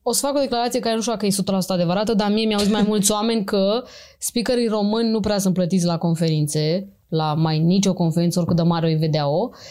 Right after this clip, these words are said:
Speaker 1: Uh, eu știu că am avut, uh, speakeri, uh,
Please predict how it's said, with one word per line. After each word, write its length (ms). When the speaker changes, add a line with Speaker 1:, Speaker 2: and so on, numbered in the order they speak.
Speaker 1:
Uh, 100
eu 140
știu 260
că 120
am 140
avut, 360
uh, 180
speakeri, 680
uh, 580